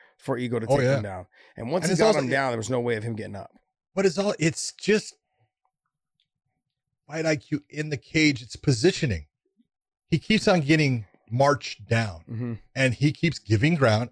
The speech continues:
Speaker 2: and you, he knows he's getting closer to that fence, but he doesn't do anything to change
Speaker 1: Yeah.
Speaker 2: it. And it, it's simple things like that. It's like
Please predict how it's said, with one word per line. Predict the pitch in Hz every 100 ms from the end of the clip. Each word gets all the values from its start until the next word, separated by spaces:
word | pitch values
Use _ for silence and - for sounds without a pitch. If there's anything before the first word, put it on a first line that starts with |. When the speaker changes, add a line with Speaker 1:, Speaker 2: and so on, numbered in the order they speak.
| -
Speaker 2:
and | 139
you, | 143
he | 113 165 180
knows | 156 170 240 -
he's | 185
getting | 135 156 156
closer | 123 - 147 160 - 131 -
to | 131
that | 120 117 - _ _
fence, | 175 208 139 - - _ _ _ _ _ -
but | 131
he |
doesn't | 156 170 160
do | 170
anything | 170 160
to | 139
change | - 190 208 117
Speaker 1:
Yeah. | 98
Speaker 2:
it. | 95 - - _ _ _ _ -
And | 143
it, | 127 -
it's | 127 - 135
simple | - - 196 196
things | 180 190 160
like | 156 143
that. | 156 180
It's | 156 -
like | 127